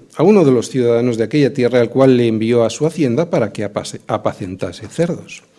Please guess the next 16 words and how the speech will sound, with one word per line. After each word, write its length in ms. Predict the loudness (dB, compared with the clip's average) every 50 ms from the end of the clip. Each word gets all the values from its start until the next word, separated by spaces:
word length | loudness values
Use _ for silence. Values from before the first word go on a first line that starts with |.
| -20 -20 -20 -20 -20 -20 -20 -20 -20 -20 -20 -20 -20 -20 -20 -20 -20 -10 0
Y 80 | 4 6
deseaba 400 | 8 8 8 8 8 10 10 8
llenar 280 | 8 8 8 8 8 6
su 200 | 4 2 2 4
vientre 420 | 6 8 8 8 6 6 4 2
de 80 | 2 2
las 220 | 2 0 0 0
algarrobas 580 | 0 0 0 0 0 0 2 2 2 2 0 -2
que 100 | -4 -8
comían 440 | -6 -4 -2 -2 -2 -2 -4 -4
los 180 | -6 -6 -8 -6
cerdos, 380 | -4 -2 0 0 0 -2 -2 -6
pero 640 | -6 _ 0 0 2 2 2 2 2 2 2 2 2
nadie 460 | 2 2 2 2 2 2 0 0 0
le 120 | 2 2
daba. 300 | 2 0 0 -2 -4 -10